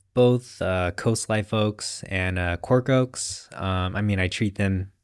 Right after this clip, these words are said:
uh, pretty much the same. I mean, great species for bonsai. I mean, very hardy. Um, it has a good ability to kind of reduce its internode size. Um,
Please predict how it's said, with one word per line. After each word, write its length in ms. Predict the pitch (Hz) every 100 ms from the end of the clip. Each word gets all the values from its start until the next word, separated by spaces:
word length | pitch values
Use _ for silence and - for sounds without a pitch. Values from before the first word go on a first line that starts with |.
| -
uh, 120 | 92
pretty 260 | 92 - 107
much 260 | 101 -
the 80 | -
same. 520 | - - 98 95 92 - - - _ -
I 60 |
mean, 220 | 101 98 98
great 420 | 131 135 127 - _ _ -
species 760 | - - 120 113 - 113 113 - -
for 340 | 101 95 90
bonsai. 680 | 87 98 95 95 92 87 90
I 40 | 90
mean, 200 | 90 90
very 280 | 95 95
hardy. 760 | 90 - 117 120 120 120 120 120 - - _ -
Um, 440 | 95 95 92 95
it 80 | 95
has 420 | - 95 92 - -
a 100 | 101
good 380 | 92 123 120 -
ability 580 | 95 117 120 117 117
to 160 | 123 107
kind 220 | - 104
of 100 | 92
reduce 340 | 92 104 101 95
its 160 | 85
internode 500 | 117 131 135 131 127
size. 720 | - 123 123 123 123 123 - - -
Um, 500 | 90 90 87 87